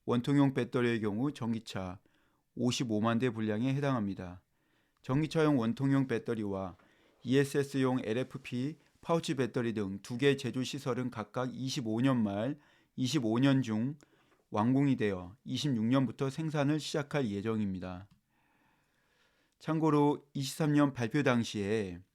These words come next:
원통형 배터리, 이에스에스용 엘에프피 배터리 캐파가 각각 이십칠 기가와트아워, 십육 기가와트아워 등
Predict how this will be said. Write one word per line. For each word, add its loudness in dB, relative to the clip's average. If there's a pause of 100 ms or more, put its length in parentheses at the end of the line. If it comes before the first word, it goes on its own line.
(420)
원통형 4
배터리, 0
이에스에스용 0
엘에프피 -4
배터리 -4
캐파가 -2 (380)
각각 -2
이십칠 -2
기가와트아워, 4
십육 0
기가와트아워 2
등 -4